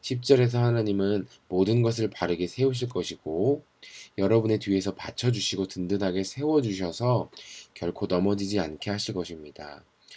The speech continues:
은혜를 주시는 분, 그리스도 안에서 함께 영광을 누릴 수 있도록 여러분을 친히 부르신 분을 하나님이라고 합니다. 마귀의 네모하고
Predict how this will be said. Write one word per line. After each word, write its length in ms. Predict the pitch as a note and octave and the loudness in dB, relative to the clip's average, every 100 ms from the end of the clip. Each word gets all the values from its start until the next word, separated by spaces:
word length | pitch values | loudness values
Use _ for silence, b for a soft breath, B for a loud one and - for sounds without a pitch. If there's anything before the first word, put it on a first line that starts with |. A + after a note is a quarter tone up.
| B B F#2 | B B 2
은혜를 340 | A2 B2+ C3+ | 8 8 8
주시는 420 | A2 G#2+ G2+ F#2 | 4 0 0 0
분, 280 | D#2+ D2 C#2 - _ _ _ _ _ | -2 -10 -12 -20 _ _ _ _ _
그리스도 560 | - G2 G2 G#2 G2+ G2 | -4 -2 0 2 4 6
안에서 680 | E2+ E2+ E2+ F2+ F#2 B2 B2+ | 4 0 -4 -2 0 0 0
함께 460 | - C3+ B2 C3+ F#2+ | -4 -4 4 6 6
영광을 440 | E2 F2+ G2+ G#2 | 4 2 2 2
누릴 200 | F2+ F2+ | 2 0
수 160 | - F2+ | -2 -6
있도록 540 | - E2 G2 D3 E3 b b b | -4 0 2 2 0 b b b
여러분을 480 | - E2+ D#2 E2 E2 | -4 -2 -2 -4 -4
친히 460 | - A#2 A2 C#3+ C3+ | -2 -2 2 0 -2
부르신 480 | - F#2 F#2 G2+ F2+ | 0 0 2 -2 -2
분을 420 | E2+ G2 C#3 E3 b b | 0 2 2 -2 b b
하나님이라고 640 | - A#2 A#2 F#2+ F2+ D#2+ F2 | -4 0 0 0 0 -2 -6
합니다. 520 | F2+ F2 C#2+ D2 C#2+ E2+ _ _ _ _ _ _ _ _ _ _ _ _ _ _ - _ b b b b b b b _ | -8 -10 -10 -12 -14 -20 _ _ _ _ _ _ _ _ _ _ _ _ _ _ -20 _ b b b b b b b _
마귀의 680 | G2+ G#2 G2+ C#3 C#3 C3 B2 | 0 2 4 8 10 10 6
네모하고 880 | F#2 F2+ F#2+ F2 - F2+ G#2+ C#3+ | 6 4 4 2 0 2 6 4